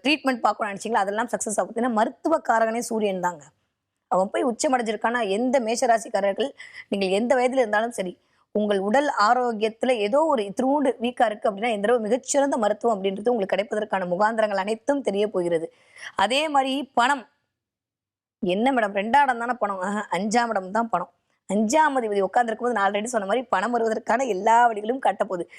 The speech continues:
So, கூட்டி கழிச்சு பார்த்தா, இந்த தடவை மேஷராசிக்காரங்களுக்கு எக்ஸ்ட்ராடனரியான டைம் பீரியட் இந்த ஒரு மாதம் கண்டிப்பாக இருக்கிறது.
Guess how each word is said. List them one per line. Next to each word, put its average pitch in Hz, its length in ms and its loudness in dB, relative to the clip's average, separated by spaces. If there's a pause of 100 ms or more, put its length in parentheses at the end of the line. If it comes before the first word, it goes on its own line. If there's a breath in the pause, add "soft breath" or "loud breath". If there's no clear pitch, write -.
(140 loud breath)
So, 220 260 0
கூட்டி 285 260 0
கழிச்சு 254 380 0
பார்த்தா, 233 260 2
இந்த 214 240 -4
தடவை 220 260 2
மேஷராசிக்காரங்களுக்கு 208 840 0
எக்ஸ்ட்ராடனரியான 277 720 0
டைம் 220 220 0
பீரியட் 220 320 -4
இந்த 196 260 0
ஒரு 220 220 0
மாதம் 269 320 2
கண்டிப்பாக 233 520 0
இருக்கிறது. 175 360 -4